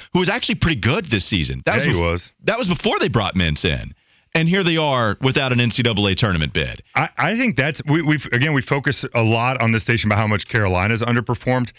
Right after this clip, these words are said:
Speaker 2: Ten and ten in the A C C. There are a lot of Syracuse fans, some of them li-, living here locally, shout out to W C N C's Nate Morabito,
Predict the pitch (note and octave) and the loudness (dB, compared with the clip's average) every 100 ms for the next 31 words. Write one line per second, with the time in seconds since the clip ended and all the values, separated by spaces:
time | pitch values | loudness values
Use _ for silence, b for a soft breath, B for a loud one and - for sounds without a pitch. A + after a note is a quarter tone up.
0 | b - C#3 E3+ D#3+ C3+ C3+ C3+ A#2+ A#2 | b -2 0 2 2 0 2 2 4 2
1 | C3 C3 A#2+ - C3+ C#3+ A#2+ C#3 D#3+ C3+ | 2 0 0 2 0 0 0 0 0 2
2 | A2 G#2 A2 B2 B2 - - A#2+ A#2+ - | 2 2 2 2 0 0 0 2 0 0
3 | A#2+ - A2+ G#2+ B2 - A2+ A2+ A2 G#2+ | 0 0 0 2 2 0 0 2 2 0
4 | B2+ - A2+ A2 A2 G2+ G2 G2+ G2 C3 | -2 -2 0 2 2 2 2 0 0 0
5 | A#2+ - - G#2+ G2 F2 F#2 F#2 F#2+ F#2 | -2 -6 -4 0 0 0 0 2 0 0
6 | G#2 F#2+ - F#2+ E2 F#2 G#2+ F#2+ F2 F#2 | 0 0 0 0 2 0 2 2 2 2
7 | G#2+ | 0